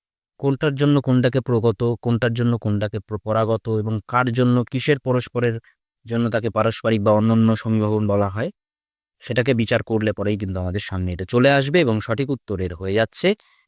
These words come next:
প্রগত। অর্থাৎ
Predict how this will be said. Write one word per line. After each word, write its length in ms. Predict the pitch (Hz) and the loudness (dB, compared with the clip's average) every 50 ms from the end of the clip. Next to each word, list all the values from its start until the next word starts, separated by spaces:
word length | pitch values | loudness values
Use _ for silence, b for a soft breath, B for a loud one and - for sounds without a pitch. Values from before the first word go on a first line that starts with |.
| b _ _ - | b _ _ 2
প্রগত। 480 | 139 139 135 113 110 101 98 - - 120 120 101 78 - _ _ _ _ _ _ _ _ _ _ _ _ _ _ _ _ _ _ _ | 4 4 4 6 6 4 4 2 2 2 2 2 2 -2 _ _ _ _ _ _ _ _ _ _ _ _ _ _ _ _ _ _ _
অর্থাৎ 320 | - 98 - - 139 175 | -16 -14 -6 -2 -2 -2